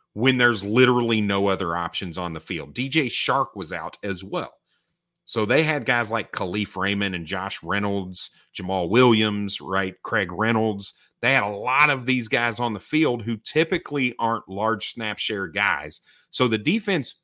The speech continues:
could have, if they chose to, pay attention to only Ch-, T J Hockenson, and he still absolutely torched them.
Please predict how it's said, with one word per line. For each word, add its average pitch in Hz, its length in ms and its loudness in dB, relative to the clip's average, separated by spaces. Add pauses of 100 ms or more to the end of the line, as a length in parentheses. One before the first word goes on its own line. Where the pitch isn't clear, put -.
(120)
could 277 240 0
have, 123 320 -2
if 165 200 -2
they 175 120 2
chose - 420 -2
to, 82 300 -10 (600)
pay 196 220 2
attention 160 580 -4
to - 120 -6 (120)
only 160 320 2
Ch-, - 320 -4
T 139 180 -6
J 123 180 2
Hockenson, 98 640 -6 (300)
and 110 120 -6
he 127 180 -2
still 123 560 0
absolutely 104 800 -4
torched - 380 -6
them. 67 260 -14